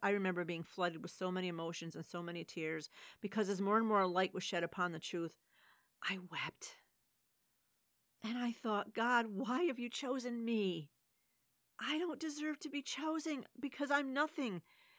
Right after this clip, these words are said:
And I can think of so many people more deserving, deserving, right? There we are with that deserving word, human thinking. But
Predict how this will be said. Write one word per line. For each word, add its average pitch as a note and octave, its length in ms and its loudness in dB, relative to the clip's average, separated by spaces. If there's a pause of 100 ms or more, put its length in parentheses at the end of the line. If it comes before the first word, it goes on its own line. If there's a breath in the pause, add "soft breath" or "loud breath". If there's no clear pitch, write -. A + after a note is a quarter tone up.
(140 soft breath)
And C#4+ 120 4
I D#4+ 80 6
can E4+ 140 0
think F4 160 -2
of E4 80 2
so D4+ 240 6
many D#4 200 -2
people C4 640 2
more A#3 300 8
deserving, A#3+ 840 4 (340)
deserving, D#3 540 -2
right? E3 220 -2
There E3+ 140 -4
we F3 120 -2
are F3 120 2
with E3+ 120 -4
that F3 160 -4
deserving F3 500 0
word, E3 320 0 (140)
human F#3 380 0 (220 soft breath)
thinking. F#3+ 400 0 (840 soft breath)
But - 180 8